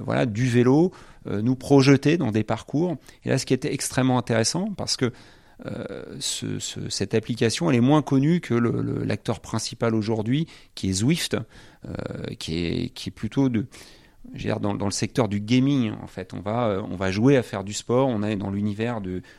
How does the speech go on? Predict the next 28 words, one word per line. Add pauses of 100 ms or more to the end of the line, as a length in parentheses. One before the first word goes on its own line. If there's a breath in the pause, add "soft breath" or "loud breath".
(160 loud breath)
du
jeu
vidéo
trois
D
temps
réel, (280 loud breath)
on
s'interconnecte. (600 loud breath)
Euh, (100)
là, (200)
euh,
Kinoma,
c'est
un
petit
peu
différent
et
nous,
ça
nous
intéressait
aussi
en
termes
de
développement